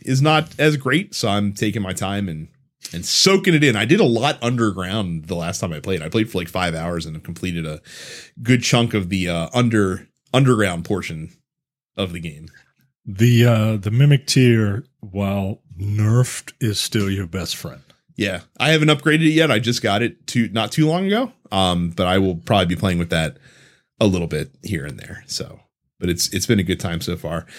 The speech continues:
Speaker 1: I did beat, uh, I did beat, uh, Radahn, which was, which was a good time. Well, obviously I did
Speaker 2: It was
Speaker 1: if I'm
Speaker 2: a fun
Speaker 1: underground,
Speaker 2: fight, wasn't
Speaker 1: so
Speaker 2: it?
Speaker 1: yeah.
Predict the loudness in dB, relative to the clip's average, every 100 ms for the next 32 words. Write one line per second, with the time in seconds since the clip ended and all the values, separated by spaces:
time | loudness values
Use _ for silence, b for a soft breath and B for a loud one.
0 | B -2 2 2 4 2 2 4 4 4
1 | 2 2 2 2 0 -2 -4 0 0 0
2 | -2 -2 -2 -4 -14 _ _ -10 -6 -6
3 | -6 -8 -8 -8 -8 -10 -12 -14 -16 -6
4 | 0 4 4 4 2 2 2 0 2 0
5 | -2 -2 -2 -2 -4 -4 -4 -6 -14 -2
6 | -2